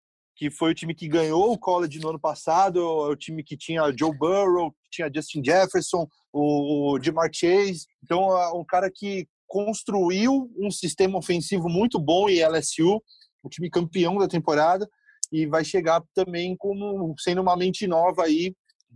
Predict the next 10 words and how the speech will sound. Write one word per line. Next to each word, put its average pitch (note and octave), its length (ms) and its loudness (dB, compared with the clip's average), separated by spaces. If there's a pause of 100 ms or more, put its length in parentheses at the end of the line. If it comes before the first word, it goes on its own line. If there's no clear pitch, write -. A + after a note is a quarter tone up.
pra, D3 920 0 (480)
pra D3 140 -2
ver D3+ 140 -2
se D3+ 140 -8
vai E3+ 240 0 (260)
vingar D#3+ 500 2
na F3 80 -2
N F3+ 120 -2
F G#3 200 -4
L. B2+ 180 0